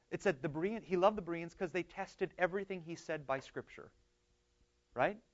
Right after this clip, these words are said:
They listened to him. They processed. They read the text. They said, "Okay, that's good." Um, I told the Joy Group on Wednesday, one, you know, this is, this is an example of testing the spirits. There's a, a local Missouri Synod church where the pastors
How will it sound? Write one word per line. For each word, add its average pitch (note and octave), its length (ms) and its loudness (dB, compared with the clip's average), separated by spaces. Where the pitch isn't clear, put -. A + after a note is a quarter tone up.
They D3 120 4
listened F3 420 2
to A2+ 140 -8
him. G2+ 120 -16
They A#2+ 120 -6
processed. - 680 -6
They C3 80 -4
read D3+ 240 -2
the - 60 -16
text. - 280 -2
They B2 80 -10
said, - 200 -10
"Okay, C3+ 200 -8
that's A#2 240 -6
good." - 340 -10
Um, C3 260 10
I D3 80 4
told E3 220 0
the C#3+ 60 -4
Joy D#3 200 2
Group D3 200 -4
on C3 140 0
Wednesday, F3 340 -2
one, C#3 420 0
you C#3+ 100 -4
know, B2 120 2
this E3 240 -4
is, D#3+ 100 -4
this F3 160 -2
is G#3 60 -4
an G3 80 2
example C3 340 -4
of A#2+ 100 -8
testing B2+ 320 -8
the A2+ 60 -10
spirits. F#3+ 360 -2
There's B2 160 -2
a, A#2+ 140 0
a C#3+ 80 4
local C#3+ 300 4
Missouri D3 300 0
Synod C3+ 220 -10
church A3 260 -2
where B2+ 80 -8
the A#2 80 -14
pastors C3+ 460 -8